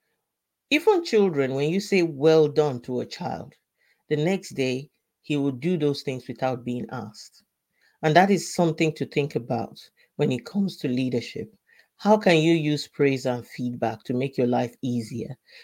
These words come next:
to build people who will go the extra mile?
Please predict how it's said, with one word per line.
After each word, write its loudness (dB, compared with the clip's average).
to 0
build 6
people 0
who 0
will 2
go 0
the -6
extra -4
mile? -8